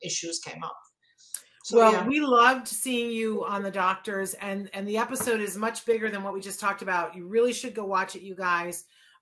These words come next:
Speaker 2: Um, you can check it out online. Like I said, we have clips of Doctor Grant Piché on the Facebook page, or you can go check out the entire episode. I found it really interesting, um, 'cause there's a lot of controversy, uh, going on right now about the
Speaker 1: Right.
Speaker 2: behavior of,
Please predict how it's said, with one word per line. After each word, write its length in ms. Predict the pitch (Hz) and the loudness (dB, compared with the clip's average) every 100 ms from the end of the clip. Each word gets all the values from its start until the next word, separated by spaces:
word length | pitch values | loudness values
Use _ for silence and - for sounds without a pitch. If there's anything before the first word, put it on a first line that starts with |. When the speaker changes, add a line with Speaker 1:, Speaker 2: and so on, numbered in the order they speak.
| - | -2
Speaker 2:
Um, 360 | 190 185 185 185 | 2 2 2 -6
you 100 | 196 | -10
can 140 | 202 | -8
check 260 | 190 214 240 | -6 -4 0
it 80 | |
out 220 | 226 220 208 | 0 0 -2
online. 560 | 208 202 196 196 196 190 | -4 0 2 2 -2 -8
Like 140 | 202 | -8
I 40 | 214 | -6
said, 240 | 214 175 | -6 -8
we 140 | 226 | -4
have 180 | 233 214 | -2 -4
clips 380 | - 226 214 - | -6 -8 -6 -8
of 100 | 196 | -8
Doctor 300 | 208 190 - | -6 -6 -6
Grant 220 | 185 190 | -8 -8
Piché 220 | 185 - 185 | -8 -10 -8
on 80 | |
the 60 | 175 | -10
Facebook 400 | 180 180 - 175 | -10 -10 -10 -12
page, 220 | 185 180 | -10 -10
or 60 | 180 | -10
you 60 | 175 | -12
can 100 | 165 | -12
go 180 | 185 | -12
check 240 | 180 214 202 | -10 -8 -4
out 160 | 175 175 | -6 -6
the 120 | 170 | -10
entire 400 | 160 220 214 170 | -10 -4 -2 -2
episode. 320 | 185 - 165 | -4 -6 -6
I 180 | 156 214 | -2 -2
found 240 | 220 240 | -2 -4
it 140 | 208 - | -4 -6
really 380 | 190 196 180 180 | -8 -8 -8 -10
interesting, 680 | 202 208 - 190 175 170 - _ - _ _ | -10 -10 -8 -8 -8 -10 -16 _ -20 _ _
um, 260 | 185 185 180 | 2 4 2
'cause 160 | 208 185 | -2 -4
there's 140 | 185 | -4
a 80 | 180 | -4
lot 340 | 160 175 208 | -4 -2 0
of 80 | 240 | -2
controversy, 960 | 247 262 254 180 175 175 185 175 170 - 160 | -2 -4 -4 -6 -6 -4 -6 -6 -6 -8 -8
uh, 200 | 165 165 | -8 -8
going 320 | 180 180 180 | -8 -8 -6
on 240 | 180 196 | -6 -4
right 200 | 180 160 | -6 -8
now 340 | 170 170 165 160 | -8 -8 -6 -8
about 360 | 156 170 165 | -6 -2 0
the 60 | 180 | 0
Speaker 1:
Right. 180 | 180 175 | 0 -4
Speaker 2:
behavior 540 | 180 185 196 196 175 | -8 -10 -8 -6 -4
of, 200 | 165 151 | -4 -8